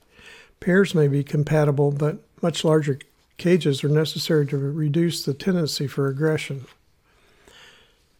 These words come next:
Mesh openings for wire sides should be no larger than one by two inches.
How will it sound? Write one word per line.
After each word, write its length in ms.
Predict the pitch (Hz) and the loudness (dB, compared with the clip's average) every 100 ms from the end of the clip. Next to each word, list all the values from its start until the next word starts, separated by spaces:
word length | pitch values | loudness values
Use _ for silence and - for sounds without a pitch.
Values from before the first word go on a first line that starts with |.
| _ _ _ - | _ _ _ -4
Mesh 200 | 190 185 | -2 2
openings 440 | 190 180 196 196 - | 2 2 2 0 2
for 120 | 143 | 2
wire 280 | 147 151 147 | 2 2 0
sides 360 | - 175 165 | -2 -2 -2
should 200 | - 147 | -4 -2
be 100 | 151 | 0
no 160 | 147 180 | 2 2
larger 400 | 175 160 143 139 | 0 0 0 0
than 260 | 139 135 | 0 0
one 280 | 143 160 165 | 0 0 0
by 160 | 139 135 | -2 -4
two 280 | - 165 151 | -2 0 2
inches. 540 | 160 - 139 - | 0 -4 -12 -12